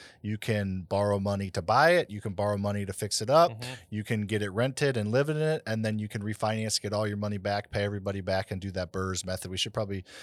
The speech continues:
Speaker 1: do a, a podcast on that. We haven't done it in a while, maybe soon, but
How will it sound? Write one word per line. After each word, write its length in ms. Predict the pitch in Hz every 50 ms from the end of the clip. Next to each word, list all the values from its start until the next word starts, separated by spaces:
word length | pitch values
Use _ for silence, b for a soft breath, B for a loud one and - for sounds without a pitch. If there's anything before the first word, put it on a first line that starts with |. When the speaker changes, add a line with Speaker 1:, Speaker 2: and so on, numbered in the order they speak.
| B B -
Speaker 1:
do 320 | - 110 107 104 104 92
a, 160 | 80 98 95 -
a 60 | 98
podcast 460 | - 123 117 113 - - 101 98 - 104
on 80 | 95
that. 160 | 98 98 92 78
We 80 | 98
haven't 140 | 104 98 90
done 180 | 101 101 98 95
it 40 | 92
in 60 | 90
a 40 | 90
while, 280 | 92 117 127 120 104
maybe 260 | 95 95 101 95 90 95
soon, 340 | - - 143 131 117 107
but 180 | 101 107 107 B